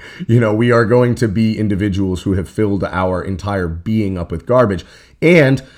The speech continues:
we are going to continue to do that because that is what we are thinking about. And because we're thinking about that, that's what we're feeding our targeting system.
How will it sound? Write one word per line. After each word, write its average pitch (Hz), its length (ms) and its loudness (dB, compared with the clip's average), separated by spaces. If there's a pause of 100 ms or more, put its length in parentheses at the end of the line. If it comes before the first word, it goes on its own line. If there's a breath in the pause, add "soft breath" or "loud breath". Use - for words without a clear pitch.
(260 loud breath)
we 131 160 6
are 131 80 4
going 131 280 2
to 117 120 -6
continue 131 680 2
to - 120 -4
do 123 280 4
that 95 320 -4
because 98 340 -4
that 107 200 -4
is 101 140 -4
what 101 160 -2
we 101 140 -2
are 90 80 -4
thinking 120 420 -2
about. 76 340 -6
And 78 120 -8
because 95 320 -4
we're 98 100 -2
thinking 135 400 0
about 85 340 -4
that, 90 260 -6
that's 95 220 -8
what 98 140 -6
we're 82 140 -6
feeding 92 460 -4
our 82 200 -8
targeting 95 460 -4
system. 80 480 -10